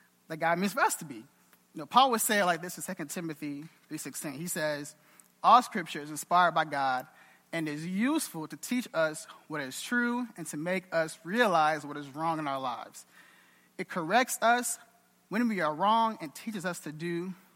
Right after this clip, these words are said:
what is right. God uses it to prepare and equip his people to do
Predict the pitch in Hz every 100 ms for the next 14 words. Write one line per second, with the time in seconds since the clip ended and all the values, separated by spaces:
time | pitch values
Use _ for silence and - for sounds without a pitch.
0 | _ 147 147 139 127 - _ _ _ _
1 | _ - 156 196 202 208 208 220 247 311
2 | 240 185 156 139 151 _ - 185 165 -
3 | 226 247 226 202 180 156 220 226 208 160
4 | 151 143 135 156 160